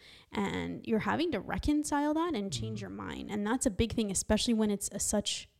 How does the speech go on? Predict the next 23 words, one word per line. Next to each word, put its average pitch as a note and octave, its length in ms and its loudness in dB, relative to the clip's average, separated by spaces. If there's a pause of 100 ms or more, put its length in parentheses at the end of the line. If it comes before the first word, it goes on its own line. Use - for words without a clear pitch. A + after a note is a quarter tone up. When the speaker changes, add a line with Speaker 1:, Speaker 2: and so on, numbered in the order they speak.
(240)
Speaker 1:
a, E3 240 -4
a A3+ 80 4
serious G#3 440 2
dogma A#3 720 2
that G#3 100 2
you G#3 220 4
have G3 180 4
fed A#2 220 4
Speaker 2:
Yeah. A#2 180 10
Speaker 1:
into. F2 400 0
Like, - 240 -4
it's - 180 -2
difficult C4+ 600 -4
to D4+ 80 -8
change A#3+ 320 -4
your A3 100 -4
mind G3+ 160 -6
and G3 100 -8
admit G3 340 -8
you G3 60 -2
were - 120 -4
wrong. G3+ 580 -2
Speaker 2:
Right. B2+ 440 10